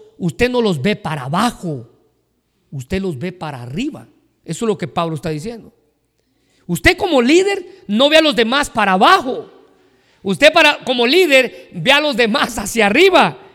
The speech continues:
como superiores a usted. Y eso es algo que como líderes debemos de entender, que la ambición puede arruinar a la iglesia, pero la humildad ayuda al crecimiento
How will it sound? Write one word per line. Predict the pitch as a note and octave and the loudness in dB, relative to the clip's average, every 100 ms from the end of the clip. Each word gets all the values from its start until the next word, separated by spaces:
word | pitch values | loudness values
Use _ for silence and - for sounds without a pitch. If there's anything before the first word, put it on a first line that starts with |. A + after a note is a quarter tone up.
| _ | _
como | A3 A3+ G#3+ | 0 4 4
superiores | G3 G#3+ - F#3 G#3+ C4 C4 B3+ - - | 2 -2 -2 -2 0 2 2 0 -4 -8
a | F#3+ A#3 A#3 G#3+ | -2 0 0 -4
usted. | A3 A3 - A#3 A3 G3 | -6 -4 0 2 2 2
Y | A#3 A#3+ B3 G#3 - - _ | 2 2 2 -2 -10 -20 _
eso | B3+ F4 | -4 -2
es | A4+ | -2
algo | B4+ B4+ - | 0 0 0
que | D#4+ B3+ - - _ | 0 -2 -4 -20 _
como | B3 A#3+ A#3 | -2 2 2
líderes | D4+ D4+ A#3 | 4 4 4
debemos | A3+ B3+ B3+ | 4 4 4
de | A#3 | 2
entender, | G3+ G#3 A3+ A#3 E3 - _ _ _ _ | 2 2 4 2 0 -10 _ _ _ _
que | A#3+ | 2
la | B3 | 4
ambición | A#3+ A#3 F3+ C4+ D#4+ F4+ G#3+ | 4 4 4 6 8 6 4
puede | C#4+ D4 | 6 6
arruinar | C#4 C4 B3+ C#4+ D#4 | 6 2 2 6 6
a | D4 | 6
la | C4+ | 4
iglesia, | B3+ D4+ C#4 G3 E3+ | 4 4 4 -2 -4
pero | A3 | -2
la | A3 A3+ | 0 2
humildad | A3+ A3+ G3+ D#4+ D4+ B3+ B3+ - - _ | 2 2 4 4 4 4 2 -6 -20 _
ayuda | F3+ F#3+ D#3+ D#4+ F4+ | -2 0 4 4 4
al | B3 | 2
crecimiento | - G3+ G#3 G#3 A3+ A3 F3 G#3+ | 0 -4 -2 2 2 2 0 -2